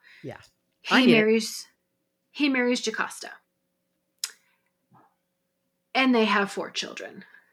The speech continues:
Speaker 1: Oh, they did not. They did not.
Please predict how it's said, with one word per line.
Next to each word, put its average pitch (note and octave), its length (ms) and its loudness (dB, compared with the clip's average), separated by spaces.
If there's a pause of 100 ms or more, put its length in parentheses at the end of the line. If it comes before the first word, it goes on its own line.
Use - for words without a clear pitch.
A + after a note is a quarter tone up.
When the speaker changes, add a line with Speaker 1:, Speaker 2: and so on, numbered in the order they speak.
(140)
Speaker 1:
Oh, G#3+ 720 8
they G3 180 2
did D#3 320 -2
not. G3 1120 -4 (1700)
They G#3 500 0
did D#3 320 0
not. F3+ 1000 -2